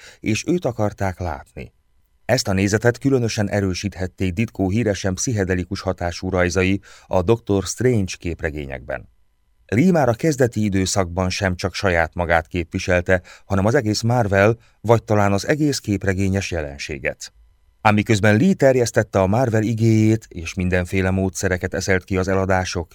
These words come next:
és a rajongói érdeklődés növelésére főállásban, amelyért a fizetését kapta, továbbra is a képregények szerkesztésével kellett foglalkoznia.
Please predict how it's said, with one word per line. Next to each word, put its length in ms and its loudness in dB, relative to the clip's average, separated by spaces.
és 200 -10
a 60 -2
rajongói 580 2
érdeklődés 680 -2
növelésére 720 0
főállásban, 840 0
amelyért 420 -4
a 60 -14
fizetését 600 2
kapta, 400 2
továbbra 440 4
is 160 -2
a 60 -2
képregények 640 0
szerkesztésével 1000 -2
kellett 340 -2
foglalkoznia. 840 -8